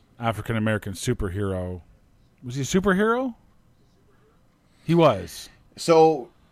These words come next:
Speaker 2: Isaiah, yeah, well, he wasn't. Yeah, he, he has the super soldier serum like that. He's, he's been around as long as, like, he,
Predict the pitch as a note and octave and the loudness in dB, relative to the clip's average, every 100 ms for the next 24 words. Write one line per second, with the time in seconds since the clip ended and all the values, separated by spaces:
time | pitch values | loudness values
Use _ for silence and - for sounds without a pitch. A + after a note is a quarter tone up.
0 | _ _ _ B2+ C#3+ D#3 F#3+ D3 E3 D#3 | _ _ _ 2 4 4 4 6 6 6
1 | D3 D3 D3 E3 E3 E3+ C#3 C3+ C3+ C3+ | 6 2 2 0 2 0 -4 -6 -6 2
2 | E3+ B2+ C#3+ C#3+ D3 E3 A3+ A3+ - G3+ | 4 6 4 -2 0 2 2 -2 -4 -6
3 | G3 C#3+ A#2 A2+ - D#3 F#2+ F2+ F2+ A2+ | -4 -4 -6 -6 -4 -2 -2 -4 0 0
4 | G#2+ A#2 C3 A#2+ A#2+ D#3 E3+ D#3+ C3+ C3+ | 0 -4 -6 -8 -6 -4 0 0 0 0
5 | B2 A2+ A#2 A#2 G#2+ F#2+ - G#2 F#2+ B2 | -2 -2 -2 -2 -4 -8 -10 -8 -6 -4